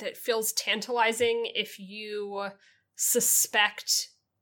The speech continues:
that there's more to it that's being concealed from you.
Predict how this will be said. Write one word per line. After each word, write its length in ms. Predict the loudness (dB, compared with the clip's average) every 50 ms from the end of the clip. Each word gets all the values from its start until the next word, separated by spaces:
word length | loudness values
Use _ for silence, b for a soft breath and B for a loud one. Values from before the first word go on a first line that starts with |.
| _ _
that 240 | -8 -6 -6 0 2
there's 260 | 2 2 2 0 -4
more 220 | -2 0 0 0 0
to 300 | 0 -4 -4 -4 -2 0
it 200 | 2 2 2 0
that's 220 | -4 -6 -6 -4
being 280 | 0 2 2 2 2 -2
concealed 600 | -8 -8 -8 -4 -4 -4 -2 -2 -2 -4 -4 -4 -8
from 220 | -6 -4 -4 0 2
you. 300 | 2 2 2 0 -2